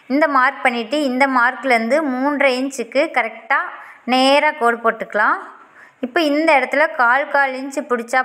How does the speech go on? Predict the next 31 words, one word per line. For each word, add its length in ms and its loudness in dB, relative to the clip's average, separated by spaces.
போதும். 560 0
அதனால 440 0
இந்த 280 -2
பக்கம் 280 -2
கால் 300 0
இன்ச்சு, 320 -10
அந்த 360 -2
பக்கம் 280 -4
கால் 260 2
இன்ச்சு, 240 -10
இந்த 220 -4
மாதிரி 240 -2
கிராஸா 500 0
கோடு 220 0
போட்டு 220 -4
வச்சுக்கலாம். 480 -2
இப்ப 140 -16
இந்த 300 2
ரெண்டு 280 0
பக்கத்தையும் 460 0
first 300 0
தைச்சதுக்கு 480 0
அப்புறமா, 440 0
மூணாவது 440 0
பக்கம் 340 2
ஆம் 260 0
ஹோல் 220 0
சைடு 480 0
இந்த 220 4
ரெண்டு 340 -2
டாட்டுக்கும் 580 0